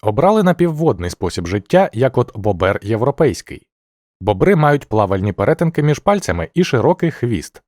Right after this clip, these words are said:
тому добре плавають. А ще вони гарні будівельники.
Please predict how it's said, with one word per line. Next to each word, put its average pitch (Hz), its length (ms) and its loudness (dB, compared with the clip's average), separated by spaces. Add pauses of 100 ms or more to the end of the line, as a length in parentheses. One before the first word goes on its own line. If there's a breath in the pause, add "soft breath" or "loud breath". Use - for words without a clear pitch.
тому 139 220 2
добре 185 260 2
плавають. 151 600 -4 (720)
А 110 80 0
ще - 200 0
вони 214 360 2
гарні 113 400 0
будівельники. 135 800 -2